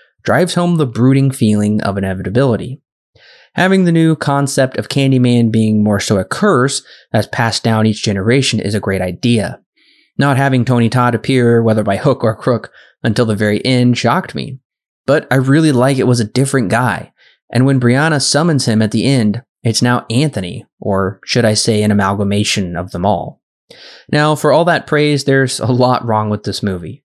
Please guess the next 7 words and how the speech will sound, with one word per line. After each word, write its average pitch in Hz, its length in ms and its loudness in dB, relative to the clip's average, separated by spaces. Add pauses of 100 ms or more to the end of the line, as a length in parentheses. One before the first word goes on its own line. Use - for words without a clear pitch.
(500)
For 135 140 2
one, 131 460 2
while 123 300 2
I 113 100 0
appreciate 131 540 0
the 120 80 0
originality, 110 800 0